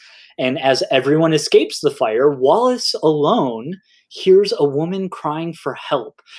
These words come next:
And he rushes in to save her. And there he discovers a gorgeous yet very ditzy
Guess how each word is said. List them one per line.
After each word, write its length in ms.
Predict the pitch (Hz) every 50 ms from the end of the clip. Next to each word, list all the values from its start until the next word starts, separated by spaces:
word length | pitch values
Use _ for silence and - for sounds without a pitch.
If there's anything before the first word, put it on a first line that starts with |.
| - - _
And 100 | - 120
he 100 | 113 110
rushes 400 | 107 110 135 190 - - 240 -
in 120 | 269 254 262
to 80 | 269
save 280 | - - 156 156 156 143
her. 260 | 147 147 151 151 151 _ _ - _ _ -
And 200 | 135 127 127 123
there 200 | 139 139 151 160
he 160 | 156 - 160
discovers 640 | 143 135 131 - - - 131 123 123 131 127 - -
a 180 | - 120 110 104 -
gorgeous 580 | - 127 156 190 208 196 254 254 220 - - -
yet 220 | 139 123 127 160 _ -
very 440 | 139 139 139 139 143 147 143 131 - _ _ -
ditzy 600 | 180 220 208 - - - 262 247 247 247 247 262